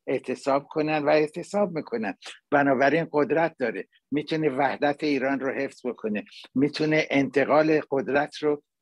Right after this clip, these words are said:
در کوتاه‌ترین مدت و با کمترین هزینه انجام بده و میآیند و حتی ج-، رابرت هویزر رو می‌فرستن ایران که ای افسران ارتش ایران، کودتا نکنید،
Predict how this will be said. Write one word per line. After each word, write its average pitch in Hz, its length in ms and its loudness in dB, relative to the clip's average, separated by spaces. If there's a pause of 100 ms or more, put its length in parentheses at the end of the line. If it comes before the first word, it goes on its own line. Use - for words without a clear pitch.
در 131 200 0
کوتاه‌ترین 127 840 -4
مدت 131 380 -4
و 127 140 -2
با 117 160 -4
کمترین 123 600 -4 (260)
هزینه 127 460 -2
انجام 123 460 -2
بده 131 300 -2 (320)
و 135 160 0
میآیند 156 540 -2
و 143 40 -2
حتی 135 380 -4
ج-، 117 520 -4 (320)
رابرت 127 500 2
هویزر 127 420 0
رو 135 140 -2
می‌فرستن 131 680 -2
ایران 120 420 0 (280)
که 127 240 2
ای 127 200 2
افسران 127 640 -2
ارتش 117 400 -6
ایران، 113 400 -2 (460)
کودتا 123 460 0
نکنید، 107 540 -2